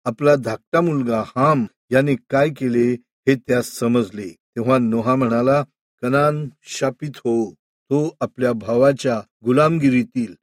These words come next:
सर्वात खालचा गुलाम हो." तो म्हणाला, "शेमाचा देव परमेश्वर धन्यवादित असो, कनान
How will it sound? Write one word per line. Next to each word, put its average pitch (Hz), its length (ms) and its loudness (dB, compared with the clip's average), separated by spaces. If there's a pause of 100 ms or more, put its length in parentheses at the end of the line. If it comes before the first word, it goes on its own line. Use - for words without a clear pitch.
(180)
सर्वात 135 460 2 (200)
खालचा 160 400 0
गुलाम 135 380 0
हो." 107 420 -6
तो - 400 -8
म्हणाला, 127 460 2 (320)
"शेमाचा 151 580 0
देव 139 240 2 (140)
परमेश्वर 131 560 0 (240)
धन्यवादित 135 800 0
असो, 104 440 -8 (360)
कनान 156 360 2